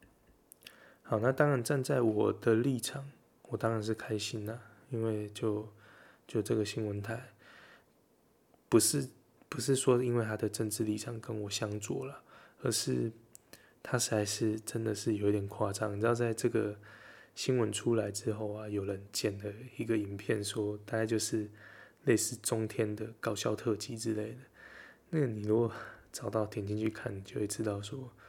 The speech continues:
中天到底有多夸张了。好，那，那个N C C他要宣布这件事情的记者会啊，那我那天刚好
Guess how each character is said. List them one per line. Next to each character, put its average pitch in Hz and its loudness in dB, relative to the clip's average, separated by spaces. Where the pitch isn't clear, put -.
中 113 2
天 107 -2
到 110 6
底 117 -4
有 110 -4
多 - -4
夸 107 -6
张 104 -4
了。 110 -14
好， - -10
那， 127 4
那 120 0
个 104 0
N 135 4
C 131 4
C 117 0
他 107 -2
要 117 4
宣 113 0
布 113 4
这 117 2
件 113 0
事 110 -2
情 117 -6
的 120 -8
记 - -2
者 113 -2
会 113 -2
啊， 127 -12
那 113 0
我 110 -2
那 107 0
天 110 -2
刚 110 2
好 120 -8